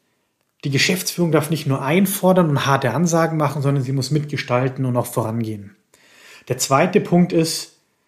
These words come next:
naja, nicht mit der Brechstange vorgehen. Man muss die Leute schon stufenweise in so einen Veränderungsprozess mitnehmen. Man muss sich angucken, wie kann man den Prozess Stück für Stück ändern. Wie kann man aber auch Unterstützung geben?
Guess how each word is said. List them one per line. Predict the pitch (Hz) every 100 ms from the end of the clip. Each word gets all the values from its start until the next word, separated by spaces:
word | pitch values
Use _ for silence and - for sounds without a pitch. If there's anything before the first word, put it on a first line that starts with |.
| _ -
naja, | 135 151
nicht | 156 180
mit | 180
der | 160
Brechstange | 139 160 - 185 151 127
vorgehen. | - 113 104 107 95 _ _ _ _ _ _ _ -
Man | 131
muss | 160 -
die | 170
Leute | 147 175 170
schon | 175 156
stufenweise | - 190 214 185 147 151 170 165
in | 151
so | 160
einen |
Veränderungsprozess | 143 156 143 170 156 147 143 - 131 -
mitnehmen. | 185 - 180 175 156
Man | 139
muss | 139
sich | 131 135
angucken, | 151 - 139 143
wie | 147
kann | - 143
man | 147
den | 143
Prozess | 131 135 - 131 139
Stück | - 135
für | -
Stück | 127 175 -
ändern. | 156 147 139 143 - - - - _
Wie | 147
kann | 147 160
man | 175
aber | 147 139
auch | 135 -
Unterstützung | 147 123 - - 254 254 214 160
geben? | 123 127 123 107